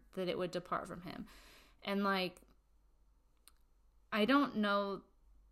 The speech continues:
that he physically means a thorn in the flesh. I think he, he was struggling with something.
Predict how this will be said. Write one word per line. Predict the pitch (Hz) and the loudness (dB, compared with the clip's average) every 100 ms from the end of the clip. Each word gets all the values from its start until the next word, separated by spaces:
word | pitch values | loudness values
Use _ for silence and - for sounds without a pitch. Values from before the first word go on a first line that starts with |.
| - - _ | -20 -20 _
that | - 170 | -4 0
he | 208 202 185 | 0 -2 -4
physically | - 208 175 185 190 180 | -4 -4 -4 -4 -2 0
means | 175 170 | -2 -2
a | - | -4
thorn | - 175 190 | -6 -6 -4
in | - 165 | -4 -8
the | |
flesh. | - - 110 - - | -6 -4 -4 -6 -8
I | 190 | -8
think | 190 185 180 | -4 -4 -4
he, | - 190 175 - | -4 -2 -2 -4
he | 190 | -6
was | 156 | -4
struggling | - - 165 156 190 208 | -4 0 0 0 0 0
with | 226 | 0
something. | 220 233 220 247 233 | 2 2 2 2 2